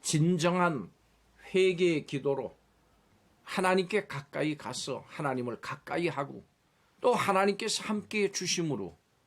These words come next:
우리는 승리할 수가 있습니다. 두 번째로,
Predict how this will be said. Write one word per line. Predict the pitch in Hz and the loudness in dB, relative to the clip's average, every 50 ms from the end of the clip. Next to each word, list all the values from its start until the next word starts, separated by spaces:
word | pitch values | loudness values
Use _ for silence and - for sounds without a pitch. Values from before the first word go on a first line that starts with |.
| _ _ _ - | _ _ _ -6
우리는 | 151 139 127 123 117 135 165 185 - _ _ _ _ _ _ _ _ _ _ _ | -4 -2 0 0 0 -2 -4 -6 -8 _ _ _ _ _ _ _ _ _ _ _
승리할 | - - - - - 214 196 175 165 147 135 123 110 101 - 120 101 | -6 -4 -4 -2 -2 -2 -4 -2 -2 0 0 0 -2 -2 -4 -6 -6
수가 | - - - - - 90 95 92 - - _ _ _ - | -6 -8 -8 -6 -6 -6 -8 -8 -10 -14 _ _ _ -6
있습니다. | - - - - - - - - - - - - - _ _ _ _ _ _ _ _ _ _ _ - - - _ _ _ _ | -4 -2 -2 -2 -4 -6 -10 -14 -18 -20 -20 -20 -20 _ _ _ _ _ _ _ _ _ _ _ -20 -20 -20 _ _ _ _
두 | - 143 | 0 2
번째로, | 139 143 147 147 147 - 147 151 160 143 - - | 4 4 4 4 4 2 2 2 2 0 -2 -4